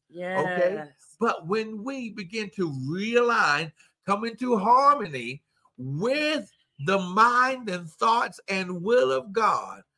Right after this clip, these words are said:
Speaker 1: now we are, doors automatically open
Speaker 2: Mm.
Speaker 1: when you activate and put on the mind of God.
Speaker 2: Ah.
Speaker 1: Because nothing can stay closed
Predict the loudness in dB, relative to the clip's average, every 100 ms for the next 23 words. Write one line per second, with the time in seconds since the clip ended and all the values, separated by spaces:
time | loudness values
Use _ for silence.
0 | _ _ _ -20 -12 -2 6 6 8 6
1 | 2 -2 -8 _ -12 -6 0 2 2 2
2 | -2 _ _ _ _ _ _ _ _ _
3 | _ _ _ _ _ -20 2 8 8 8
4 | 6 4 2 4 4 0 -2 -2 -4 -4
5 | 0 0 0 -2 -4 -4 -14 -18 -10 -6
6 | 0 0 0 -2 2 2 2 -2 0 0
7 | 0 -4 -8 -4 0 0 0 -4 -4 -6
8 | -6 -6 -6 -8 _ _ -8 -4 -4 -4
9 | -4 -2 0 0 0 -4 -10 _ _ -2
10 | 0 4 2 2 -8 _ -12 2 4 6
11 | 4 0 -2 -2 4 6 6 4 6 6
12 | 6 2 -2